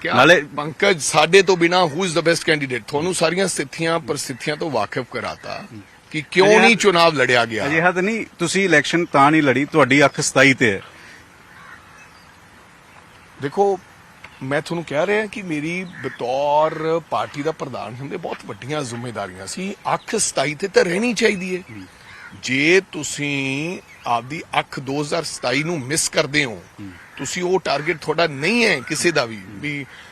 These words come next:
Speaker 1: ਅਸੀਂ ਪਾਰਟੀ ਨੂੰ ਦੁਬਾਰੇ ਹੋਂਦ 'ਚ ਲੈ ਕੇ ਆਉਣਾ ਔਰ ਸਰਕਾਰ ਬਣਾਉਣੀ ਹੈ,
Speaker 2: ਹੂੰ।
Speaker 1: ਤਾਂ ਫਿਰ ਤਾਂ ਬੜੀ ਨਲਾਇਕੀ ਹੋਊਗੀ। ਫਿਰ ਮੈਨੂੰ ਲੱਗਦਾ ਮੈਨੂੰ ਪੰਜਾਬ ਦਾ ਪ੍ਰਧਾਨ ਬਣਨ ਦਾ ਕੋਈ ਹੱਕ ਨਹੀਂ ਹੈ।
Speaker 2: ਮੈਂ ਇਸ ਕਰਕੇ ਕਹਿ ਰਿਹਾ ਸੀ ਕਿਉਂਕਿ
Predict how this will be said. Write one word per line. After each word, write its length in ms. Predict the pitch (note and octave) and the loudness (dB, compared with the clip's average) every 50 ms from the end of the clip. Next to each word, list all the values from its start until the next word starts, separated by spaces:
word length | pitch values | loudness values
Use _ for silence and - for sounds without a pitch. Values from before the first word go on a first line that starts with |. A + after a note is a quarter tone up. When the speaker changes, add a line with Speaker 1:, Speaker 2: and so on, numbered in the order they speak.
| - - C3+ | -12 -10 -8
Speaker 1:
ਅਸੀਂ 200 | C3 - D#3+ D#3 | -6 -6 -6 -4
ਪਾਰਟੀ 480 | - - A#2+ G#2+ A#2 A2+ - D#3 D3+ | -2 -2 0 0 -2 -4 -6 -8 -6
ਨੂੰ 140 | D3+ D#3+ D3+ | -6 -6 -6
ਦੁਬਾਰੇ 360 | C#3 A#2+ A#2 A2+ A#2 C3 C#3 | -6 -4 -4 -4 -2 -2 -4
ਹੋਂਦ 320 | C3 A#2+ B2 A#2+ B2 B2+ C3 | -4 -6 -8 -8 -8 -8 -8
'ਚ 140 | - - | -8 -8
ਲੈ 160 | D#3+ B2+ A#2+ A#2 | -6 -6 -6 -6
ਕੇ 140 | - - | -6 -6
ਆਉਣਾ 240 | B2+ B2+ C3+ D3 E3+ | -6 -4 -2 0 0
ਔਰ 60 | F#3 | 0
ਸਰਕਾਰ 540 | E3+ - - - D#3+ C#3 - D3+ D#3+ F3 F3+ | 0 -2 -4 -4 -6 -4 2 4 4 4 4
ਬਣਾਉਣੀ 400 | D#3+ D3+ D#3+ D3+ D3 C#3+ C#3+ C3+ | 2 -4 -6 -6 -6 -6 -8 -10
ਹੈ, 60 | A#2+ - - G#2+ | -12 -14 -16 -18
Speaker 2:
ਹੂੰ। 80 | G2+ F#2 F2+ - | -18 -18 -14 -10
Speaker 1:
ਤਾਂ 80 | - F3+ | -8 -6
ਫਿਰ 180 | - - G3 | 0 -2 -2
ਤਾਂ 120 | F#3 - B3 | 0 0 -2
ਬੜੀ 240 | G3 G#3 G#3 A#3+ A#3 | -2 -2 -4 -4 -4
ਨਲਾਇਕੀ 600 | G3+ D#3+ C#3+ C3+ C#3 C#3+ E3 D#3 - - A#3+ A#3+ | -6 -6 -6 -4 -2 -4 -4 -4 -4 -2 0 0
ਹੋਊਗੀ। 400 | G#3+ A3 A3 F#3 G3 A3 G#3+ G#3+ - - - - - - - - | 0 -2 -4 -4 -4 -6 -6 -6 -12 -20 -20 -20 -20 -18 -8 -4
ਫਿਰ 140 | D#3+ F3+ | -4 -2
ਮੈਨੂੰ 220 | F3+ G3+ G3+ G3+ G3+ | -2 -4 -6 -4 -4
ਲੱਗਦਾ 220 | G#3 G3+ G3+ G#3+ | -4 -4 -4 -4
ਮੈਨੂੰ 200 | G#3+ G#3+ A3 G#3+ | -4 -4 -6 -8
ਪੰਜਾਬ 380 | F#3+ - F#3 E3+ E3+ D#3+ E3 E3+ | -8 -8 -4 0 2 2 2 4
ਦਾ 120 | F#3 G#3 | 2 0
ਪ੍ਰਧਾਨ 360 | F3+ - F3+ E3 C#3 C#3 D3+ | 0 0 -6 -4 -2 -2 -2
ਬਣਨ 200 | F3+ F#3 F#3+ G3+ | -2 -4 -4 -2
ਦਾ 80 | G#3 G#3+ | -2 -4
ਕੋਈ 280 | - - B3+ C4+ C4 A#3 | -4 -2 0 2 2 4
ਹੱਕ 260 | G3 G3+ G3 - G#3 | 2 2 0 -4 -6
ਨਹੀਂ 220 | G#3 G#3+ G3+ F#3+ | -6 -4 -6 -6
ਹੈ। 60 | F#3+ - - - - | -8 -12 -18 -14 -8
Speaker 2:
ਮੈਂ 160 | C3+ D3 D#3 E3 | -2 0 2 2
ਇਸ 120 | D#3 - | 2 2
ਕਰਕੇ 280 | - E3+ D#3+ - F3+ D#3 | 0 -2 0 0 0 2
ਕਹਿ 160 | D3 C3+ C3+ | 4 6 6
ਰਿਹਾ 140 | C#3+ C#3+ C3+ | 6 6 4
ਸੀ 220 | - C3+ C#3 D#3 | 2 0 -2 -2
ਕਿਉਂਕਿ 500 | D#3 E3+ D#3 - - E3+ F3 F3 F3+ | 0 -2 -4 0 0 2 2 2 0